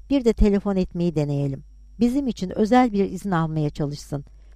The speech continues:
Gömütlüğe varıp cenazemizi gömmekten başka hiçbir şey bizi ilgilendirmiyor. İnan bize, başka bir amacımız yok."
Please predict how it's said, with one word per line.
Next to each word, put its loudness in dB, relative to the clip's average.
Gömütlüğe 2
varıp 0
cenazemizi 0
gömmekten 0
başka -2
hiçbir -4
şey -4
bizi -4
ilgilendirmiyor. -4
İnan 0
bize, 0
başka 0
bir 0
amacımız -4
yok." -2